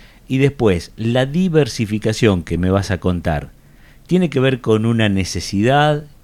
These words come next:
con una visión expansiva, con estrategia? Digo, a veces las crisis te empujan a tomar decisiones y bueno, muchachos, con esto solo no alcanza, tenemos que tomar algún rumbo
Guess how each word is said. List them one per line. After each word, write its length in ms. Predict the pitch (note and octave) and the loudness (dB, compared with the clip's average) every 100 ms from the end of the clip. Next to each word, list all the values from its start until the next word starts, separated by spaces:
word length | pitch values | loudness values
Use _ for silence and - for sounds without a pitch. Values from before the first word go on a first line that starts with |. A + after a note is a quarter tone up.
| - | -6
con 160 | G#2 | -4
una 180 | G#2+ G#2+ | -2 -2
visión 320 | G2 - G2+ | -2 -4 -6
expansiva, 1080 | G2 - - F2+ F#2 - C3 C3+ C3 A#2+ A#2 - - - | -6 -10 -8 -8 -8 -4 0 2 2 0 -4 -12 -20 -8
con 180 | G2+ G2 | -4 -4
estrategia? 680 | F2+ G2 G2 D#3 D3 - | -4 -6 -4 -2 -2 0
Digo, 160 | A2 A2 | -2 0
a 20 | |
veces 180 | D#3 E3 | -2 -2
las 120 | G#2+ | -6
crisis 400 | - E3 - C#3 | -6 -8 -6 -6
te 80 | - | -4
empujan 400 | G2 B2 A#2 G2+ | -4 -4 -6 -6
a 40 | |
tomar 280 | F#2 G#2 A2 | -6 -4 -2
decisiones 440 | G#2 G2 A2 B2 G2+ | -4 -4 -4 -2 0
y 40 | |
bueno, 320 | A#2 G2 D#2+ - - - | 0 0 -2 -10 -16 -10
muchachos, 480 | G2 G#2+ - E2+ - - - - | -6 -6 -6 -8 -10 -20 -16 -4
con 160 | F#2+ | -2
esto 380 | G#2 G#2+ G2 F2+ | 0 0 0 -2
solo 280 | - A2 G2 | -2 -2 0
no 80 | F#2+ | -2
alcanza, 500 | G2 C3 C#3+ C3+ A#2 | -2 -2 -2 -2 -4
tenemos 300 | F#2 F#2+ - | -2 -4 -4
que 80 | |
tomar 400 | - F#2+ F#2+ F#2 - - | -4 -2 -2 -2 -6 -8
algún 380 | F#2+ F#2 A2 G#2 | -6 -2 -2 0
rumbo 540 | G#2+ A#2+ A2+ G#2+ F#2+ | 2 2 4 4 2